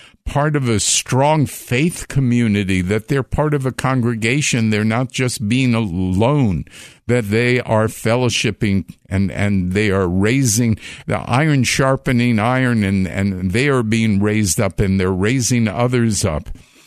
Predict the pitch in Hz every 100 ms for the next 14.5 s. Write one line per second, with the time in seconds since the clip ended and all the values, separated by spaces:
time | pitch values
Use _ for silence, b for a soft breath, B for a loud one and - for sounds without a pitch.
0 | B B _ _ _ _ - - 147 208
1 | 202 156 123 - 147 117 B B B -
2 | - - 147 143 160 123 101 127 120 110
3 | 90 104 110 113 107 107 95 - 107 104
4 | 107 104 90 104 147 143 117 139 - 131
5 | 131 - 117 107 104 92 104 123 113 117
6 | 113 107 110 107 104 - 120 120 - 123
7 | 113 104 - 110 98 - 104 85 B B
8 | B - 135 123 120 - - 190 - 139
9 | 98 117 117 123 127 - - 156 160 156
10 | - 117 113 107 113 107 - 143 170 160
11 | 143 127 120 113 - 139 - 135 117 113
12 | - 95 110 139 92 - 110 110 120 104
13 | 90 110 123 - - 95 98 110 - 104
14 | - 82 69 65